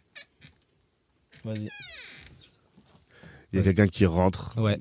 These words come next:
Speaker 2: On, je, on peut le dire, hein, c'est le, ici, rien n'est coupé. Tout va rester, tout va être, euh, <laughs>
Speaker 1: Et la personne qui vient de rentrer, c'est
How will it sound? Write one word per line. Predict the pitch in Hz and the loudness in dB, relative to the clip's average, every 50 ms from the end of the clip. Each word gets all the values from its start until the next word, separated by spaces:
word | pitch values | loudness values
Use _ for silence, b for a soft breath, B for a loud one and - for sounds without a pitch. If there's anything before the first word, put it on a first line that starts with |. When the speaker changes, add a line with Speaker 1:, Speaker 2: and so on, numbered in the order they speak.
| 76 78 | -4 2
Speaker 2:
On, | 113 120 123 | 6 6 6
je, | 117 - - | 6 6 4
on | 139 127 | 4 8
peut | 120 143 | 8 8
le | 151 151 | 8 8
dire, | 143 151 170 156 | 8 8 10 10
hein, | 147 135 127 117 | 10 10 8 8
c'est | - 120 110 110 110 | 8 8 8 10 10
le, | 107 110 120 | 8 6 4
ici, | 117 139 131 117 - 147 160 160 117 | 4 2 0 2 4 6 6 6 6
rien | 127 101 117 143 156 | 6 8 10 10 12
n'est | 151 143 139 | 12 10 8
coupé. | - - 131 117 - 135 135 135 143 b b b b b b _ - | 8 4 -2 2 4 4 4 4 2 b b b b b b _ -2
Tout | - 151 | 0 6
va | 139 143 139 127 | 8 10 10 10
rester, | 120 127 123 - - - 139 135 131 131 131 131 120 117 110 | 8 6 6 4 2 2 4 6 8 8 10 8 8 6 4
tout | - - 139 | 2 0 4
va | 123 127 123 | 8 8 10
être, | 123 120 - - 117 | 8 8 6 4 6
euh, | 110 110 110 120 110 - - - | 8 10 10 10 8 6 2 0
<laughs> | - 185 180 - - - - - - - | 2 2 2 2 2 -4 -6 -4 -2 0
Speaker 1:
Et | 123 | 2
la | 120 120 | 2 4
personne | - 135 127 - - 143 139 | 4 4 4 6 6 6 8
qui | - 127 | 8 8
vient | 117 117 113 | 8 8 8
de | 110 | 8
rentrer, | 104 117 113 - - 139 143 | 6 6 4 6 6 6 6
c'est | 143 - - 120 110 107 107 107 104 104 104 104 104 - | 6 4 6 6 6 8 8 8 8 6 6 4 4 2